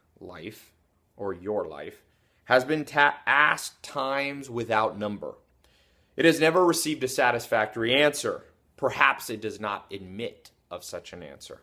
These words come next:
Many a questioner has added that it should appear that life has no purpose. Uh, has added that if it should appear, then life would lose meaning.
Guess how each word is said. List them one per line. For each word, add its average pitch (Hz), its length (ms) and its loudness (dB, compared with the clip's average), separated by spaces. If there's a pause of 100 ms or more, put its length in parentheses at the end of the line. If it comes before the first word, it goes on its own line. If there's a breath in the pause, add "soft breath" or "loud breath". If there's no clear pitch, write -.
(1400 soft breath)
Many 143 200 0
a 151 60 0
questioner 123 540 0
has 107 320 0
added 110 360 2
that 98 120 -4
it 92 100 -10
should 92 180 -10
appear 104 600 -6 (600)
that 104 140 -2
life 110 220 -2
has 120 220 -6
no 95 140 -8
purpose. - 520 -12 (1300)
Uh, 95 220 -6 (340)
has 120 160 -4
added 117 240 0
that 101 240 -2
if 180 200 0
it 107 120 -6
should - 180 -12
appear, - 380 -20 (560)
then 110 160 -4
life 98 240 -4
would 95 120 -12
lose 95 200 -12
meaning. 92 300 -12